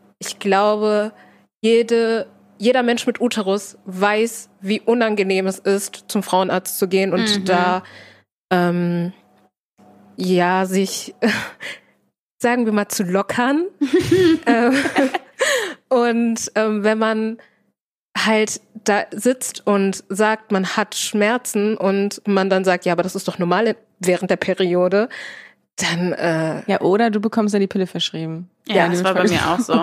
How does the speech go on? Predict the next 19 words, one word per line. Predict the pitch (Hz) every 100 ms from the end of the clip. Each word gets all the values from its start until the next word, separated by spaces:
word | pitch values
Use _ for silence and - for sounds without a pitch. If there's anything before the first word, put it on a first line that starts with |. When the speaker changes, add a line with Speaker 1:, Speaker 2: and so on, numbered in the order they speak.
| 185
Speaker 2:
Also | 202 208
es | -
hat | 233
ja | 240
bei | 214
mir | 208 202
angefangen, | 226 254 240 247 226 226 233 - - - -
als | 208 208
ich | 214 208
meine | 202 190
erste | 208 - 214
Periode | 208 185 196 233
bekommen | 220 - 233 226 220
habe. | 214 208 208
Da | 185 180
war | 180
ich | 185 -
elf | 175 185 196 208 -
und, | - 175 180 185 185